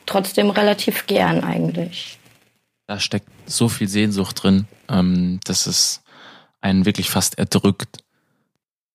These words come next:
Speaker 2: Also da bin ich voll bei dir. Der hat mich auch sehr mitgenommen und es ist ja auch genau das, was der Song will und was der auch im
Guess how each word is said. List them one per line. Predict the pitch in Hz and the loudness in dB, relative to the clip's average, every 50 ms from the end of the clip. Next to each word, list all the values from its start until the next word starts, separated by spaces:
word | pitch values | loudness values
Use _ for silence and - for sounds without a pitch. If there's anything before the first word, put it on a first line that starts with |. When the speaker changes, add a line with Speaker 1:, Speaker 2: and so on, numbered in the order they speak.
| _ _ _ | _ _ _
Speaker 2:
Also | - 95 92 101 | -8 -6 -4 -2
da | 87 95 95 95 - _ _ | -2 0 -2 -2 -6 _ _
bin | - 101 | 2 2
ich | 98 - - | 2 2 2
voll | - 101 98 | 2 2 4
bei | 82 90 92 | 4 4 2
dir. | 95 95 90 82 - - _ | 4 4 2 2 0 -2 _
Der | 104 98 | 0 0
hat | 92 - | 2 2
mich | 98 90 - | 0 -2 0
auch | 95 95 92 - - _ _ _ - - _ | -2 -4 -4 -4 -12 _ _ _ -20 -20 _
sehr | - - - 101 101 98 | -10 -4 0 2 4 4
mitgenommen | 98 98 - - - 92 90 85 85 87 85 - - _ _ _ _ _ _ _ _ | 4 2 2 0 0 2 2 4 4 2 0 -2 -8 _ _ _ _ _ _ _ _
und | - 95 92 90 - _ _ _ _ | 2 2 2 0 -2 _ _ _ _
es | - - - - | -6 -6 -4 -2
ist | - | 0
ja | - 90 | 0 0
auch | - - - - | 0 -2 0 2
genau | 101 95 87 85 87 92 | 2 4 6 6 4 4
das, | 90 87 85 - - | 2 0 -2 -2 -2
was | 90 87 - | -4 -4 -4
der | - - 87 85 85 | -4 -4 -2 -2 -2
Song | - - 92 90 90 87 92 | 0 2 2 4 4 4 4
will | 95 95 95 98 110 113 - _ _ _ _ _ _ _ _ _ _ _ _ _ _ _ _ _ _ _ _ _ | 4 6 6 4 2 -2 -6 _ _ _ _ _ _ _ _ _ _ _ _ _ _ _ _ _ _ _ _ _
und | - 92 92 90 87 - | -2 0 0 0 0 0
was | 87 85 - - - - | -2 -2 -2 -6 -8 -4
der | - 90 85 90 | -2 -2 0 0
auch | 90 87 - 87 | -2 -2 -2 0
im | 87 92 90 87 85 | 0 2 2 2 0